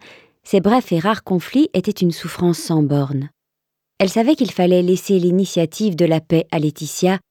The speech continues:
et l'attendait de bonne grâce. Il n'empêche qu'à chaque fois, son cœur en gardait une cicatrice. Suite à l'affaire des échecs, la cadette bouda jusqu'au lendemain. Ce fut son record. Pour la première fois,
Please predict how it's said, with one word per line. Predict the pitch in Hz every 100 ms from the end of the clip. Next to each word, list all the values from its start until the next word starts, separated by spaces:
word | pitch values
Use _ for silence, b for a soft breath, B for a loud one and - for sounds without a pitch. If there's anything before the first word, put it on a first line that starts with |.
| _ _ -
et |
l'attendait | 190 202 185 180 160
de | 160
bonne | 160 151
grâce. | 143 143 135 - - _ _ _ _ _ _ -
Il | 156
n'empêche | 165 208 214 -
qu'à | 156
chaque | - 170
fois, | - 170 196 B B B
son | - 180
cœur | 190 180 170 -
en | 175
gardait | 170 160 160 151
une | 151
cicatrice. | - 156 143 - 139 - - - _ _ _ _ _ _ _ _ _
Suite | - 311
à | 190
l'affaire | 170 190 220
des | 151 143
échecs, | 175 - 226 330 - - _ _ _ -
la | 196
cadette | 226 202 247 185
bouda | 190 180 190
jusqu'au | 175 175 - 156
lendemain. | 147 139 131 127 139 _ _ _ _ _ _ _ _ -
Ce | -
fut | 175 - 170
son | 160 160 151
record. | 165 151 139 147 - _ _ _ _ _ _ _ _
Pour | - 208
la | 208
première | - 320 269 -
fois, | 262 339